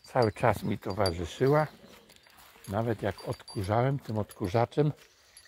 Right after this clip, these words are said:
przemysłowym, który głośno buczał, ona jednak się nie bała.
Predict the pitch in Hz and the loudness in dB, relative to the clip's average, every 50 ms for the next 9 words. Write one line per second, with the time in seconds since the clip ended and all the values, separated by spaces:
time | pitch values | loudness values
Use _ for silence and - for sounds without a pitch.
0 | - _ - - _ _ - - - 143 139 131 131 - - - 151 135 135 147 | -20 _ -20 -20 _ _ -14 -4 0 2 4 4 4 2 0 0 2 2 2 2
1 | 151 - - - 147 147 139 - - - 120 131 143 - - - - 165 156 - | 0 -2 -4 -2 0 0 0 0 0 4 6 6 6 6 4 -4 -4 -4 -4 -6
2 | - - - - _ _ _ _ _ _ _ _ - 139 107 120 127 135 - - | -8 -14 -20 -20 _ _ _ _ _ _ _ _ -8 -4 2 4 4 4 2 2
3 | - 165 165 180 175 - - _ _ _ _ _ _ _ - _ _ _ _ - | 2 2 4 4 2 -2 -8 _ _ _ _ _ _ _ -20 _ _ _ _ -20
4 | - _ - - - - - - - - - - - 392 302 220 139 110 95 90 | -20 _ -20 -20 -20 -20 -20 -20 -20 -20 -20 -10 -6 -2 0 2 2 2 2 0
5 | 90 87 - - 107 87 85 82 78 80 78 82 80 85 - | -2 -6 -6 -8 -8 -6 -4 -4 -4 -6 -8 -8 -10 -12 -14